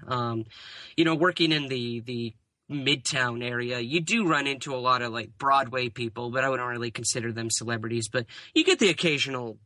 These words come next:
movie star here and there, and, uh, they're super nice. You know, I,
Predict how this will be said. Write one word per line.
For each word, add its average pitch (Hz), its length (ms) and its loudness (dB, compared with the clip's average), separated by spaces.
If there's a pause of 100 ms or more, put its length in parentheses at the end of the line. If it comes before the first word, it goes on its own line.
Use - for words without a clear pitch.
movie 123 300 -10
star 117 380 -4
here 120 220 -6
and 113 140 -6
there, 117 540 -2
and, - 240 -12
uh, 98 260 -14 (680)
they're 180 300 6
super 185 500 2
nice. 147 520 0
You 131 80 -4
know, 143 160 2
I, 139 240 2